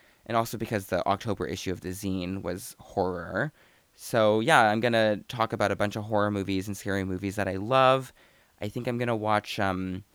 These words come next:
Hello, Mary Lou, Prom Night two and, uh,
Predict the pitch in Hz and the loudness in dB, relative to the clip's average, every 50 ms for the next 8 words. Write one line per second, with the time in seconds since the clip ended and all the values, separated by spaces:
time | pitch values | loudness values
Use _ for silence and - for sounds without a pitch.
0 | _ _ _ _ _ _ _ _ _ _ _ - - 131 127 127 127 120 120 120 | _ _ _ _ _ _ _ _ _ _ _ -4 -2 0 2 4 4 4 4 4
1 | 120 117 113 113 113 110 107 104 110 110 110 - - 131 110 107 107 104 107 101 | 2 2 2 2 2 0 2 2 2 2 2 0 0 0 2 2 2 2 0 0
2 | - - - 127 123 127 123 110 101 95 92 92 90 90 85 | -2 -6 -4 -2 -2 0 0 0 -2 -2 -2 -2 -4 -4 -6